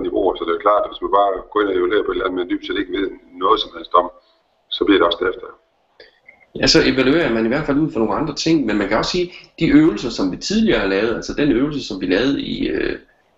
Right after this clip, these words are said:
Speaker 2: i det sidste cast, den her med, hvor vi lister nogle begreber op, som
Speaker 1: Ja.
Speaker 2: overhovedet ikke giver mening, øh, i forhold til for eksempel en iPad, altså hvad har grønt græs med, med en iPad at gøre og så videre.
Speaker 1: Ja.
Speaker 2: Det, det er vel også en måde at starte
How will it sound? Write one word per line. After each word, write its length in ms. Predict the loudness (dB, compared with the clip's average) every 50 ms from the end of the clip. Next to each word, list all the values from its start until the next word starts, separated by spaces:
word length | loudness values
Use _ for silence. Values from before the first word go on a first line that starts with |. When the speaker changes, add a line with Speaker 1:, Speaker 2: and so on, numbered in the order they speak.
| _ _ _ _ _ _ _ -2
Speaker 2:
i 60 | -2 0
det 120 | 0 0
sidste 260 | 0 -2 -2 -2 -2 -4 -2 0
cast, 340 | 0 0 0 0 -4 -6 -8 -10 -14 -16 _ -10 -2 0
den 120 | 0 0
her 160 | 2 2 0 2
med, 120 | 2 0 0
hvor 140 | 0 -2 -4
vi 60 | -2
lister 300 | -2 -2 -2 -2 -4 -4
nogle 220 | -2 -2 -2 -2
begreber 360 | -4 -2 0 0 0 2 0
op, 160 | 0 -2 -2 -4 -10 -20 -20 -20 _ _ _ -4
som 160 | -2 -2 0
Speaker 1:
Ja. 80 | 0
Speaker 2:
overhovedet 400 | 0 0 0 2 4 4 4 4
ikke 120 | 0 -2 -4
giver 180 | -4 -2 0
mening, 440 | 0 0 2 2 0 0 -2 -6 -12 _ _ _ _ _ _ _ _ -10 -2 0
øh, 200 | 2 2 2 0
i 100 | -2 0
forhold 320 | 2 2 4 4 2 0
til 140 | -2 -4 -6
for 80 | -6 -2
eksempel 260 | 0 2 2 2 2
en 120 | 0 -2 -2
iPad, 240 | -4 -4 -4 -6 -6 -6
altså 180 | -6 -6 -4 -2
hvad 100 | 0 0
har 120 | 0 -2
grønt 260 | -2 0 0 0 0
græs 220 | 0 -2 -2 -2 -4 -6 -6 -4
med, 280 | -4 -2 -2 -2 -2
med 120 | -2 -2 -2
en 60 | 0 0 -2
iPad 160 | -2 -4 -4
at 80 | -2 -2
gøre 120 | 0 0
og 80 | -2 -2
så 80 | -4 -4
videre. 220 | -2 -2 -2 -4 -8 _ _ _ _ _ _ _ _ _ _ 0
Speaker 1:
Ja. 40 | 2
Speaker 2:
Det, 160 | 2 2 2 -2
det 60 | 0
er 40 | 2
vel 120 | 2 2
også 180 | 2 2 2 2
en 60 | 2
måde 360 | 2 2 2 0 0 -2 -6 _ _ -14 -14 -12
at 80 | -10
starte 540 | -10 -8 -8 -6 -4 -2 -2 -2 -2 -6